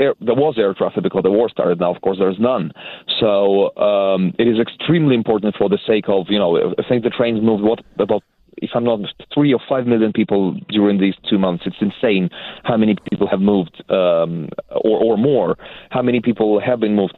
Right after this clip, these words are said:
with, uh, you know, uh, with, with the train system here in Ukraine, which, which, which is very vast. It's, Ukraine is still a big country. It's not as big as Canada, but, uh, you know, it's, it's the largest country within Europe, and, uh, it's, it spreads, uh,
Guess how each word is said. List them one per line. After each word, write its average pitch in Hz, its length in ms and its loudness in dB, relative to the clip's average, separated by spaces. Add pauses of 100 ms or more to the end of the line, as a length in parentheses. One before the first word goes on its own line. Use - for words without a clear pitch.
(100)
with, 92 420 0
uh, 92 320 2
you 98 160 -2
know, 87 340 0
uh, 80 360 2
with, 101 200 0
with 95 160 0
the 202 60 -2
train 143 320 -2
system 95 260 -4
here 92 180 0
in 90 60 0
Ukraine, 90 260 -2
which, 87 140 0 (180)
which, 101 140 -2 (120)
which 113 200 -2
is 110 60 -2
very 120 180 0
vast. - 200 0
It's, 90 120 -6 (260)
Ukraine 110 220 -2
is 101 80 -4
still 117 180 0
a 101 40 0
big 110 140 -2
country. 92 220 -2
It's 87 80 -4
not 113 120 2
as 110 80 -4
big 104 180 -2
as 98 120 -2
Canada, 95 360 0 (480)
but, 95 280 0 (240)
uh, 90 360 2
you 95 120 0
know, 78 160 0
it's, 80 120 -4
it's - 180 -8
the 113 60 2
largest 113 460 -2
country 101 240 -2
within 92 260 0
Europe, 92 380 2
and, 87 280 -2
uh, 78 180 2
it's, 82 280 0
it - 180 -20
spreads, 95 380 -4 (160)
uh, 78 480 2